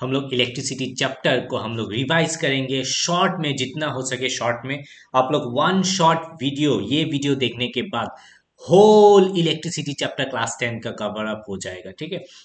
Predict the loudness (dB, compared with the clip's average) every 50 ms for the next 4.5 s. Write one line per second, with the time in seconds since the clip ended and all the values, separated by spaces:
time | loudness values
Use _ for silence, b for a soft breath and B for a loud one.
0 | B _ -8 -8 -4 -2 0 2 2 0 0 -2 -2 -2 -4 -8 -16 -20 _ _
1 | _ _ _ _ _ _ -20 -20 -20 _ -6 -4 -2 -2 -2 -2 -4 -6 -4 -2
2 | -2 -2 -2 -2 -2 -2 -2 -4 -4 -6 -4 -4 -6 -4 -4 -6 -8 -10 -10 B
3 | B B B B B B -4 0 2 2 2 2 0 -2 -2 -2 -2 -2 -4 -6
4 | -6 -6 -6 -4 -2 -2 -4 -4 -6